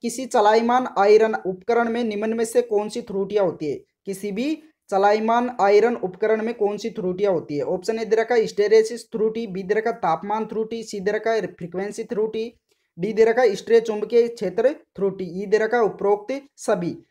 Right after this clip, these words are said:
तो इनमें से कौन सा ऑप्शन राइट आंसर होगा, फटाफट से कमेंट करके बताना है। तो फटाफट से बताइए इसका राइट आंसर क्या होगा।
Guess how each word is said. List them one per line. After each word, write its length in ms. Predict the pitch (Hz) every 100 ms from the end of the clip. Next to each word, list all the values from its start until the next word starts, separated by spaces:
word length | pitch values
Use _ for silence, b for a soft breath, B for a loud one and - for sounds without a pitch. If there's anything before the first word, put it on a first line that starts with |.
| _
तो 60 | 196
इनमें 240 | 208 220 226
से 120 | 254
कौन 300 | 233 214 226
सा 160 | 226 233
ऑप्शन 380 | 214 220 226 220
राइट 280 | 185 202 214
आंसर 260 | 214 220
होगा, 200 | 180 196 220
फटाफट 380 | 220 214 220
से 120 | 226 226
कमेंट 340 | 202 208 196
करके 240 | 214 214 185
बताना 340 | 175 196 196
है। 220 | 185 214 - _ _ _ -
तो 80 | 180
फटाफट 320 | 202 208 214
से 120 | 233
बताइए 340 | 202 180 214 220
इसका 220 | 220 226
राइट 260 | 190 190 208
आंसर 260 | 208 214
क्या 140 | - 202
होगा। 320 | 202 196 202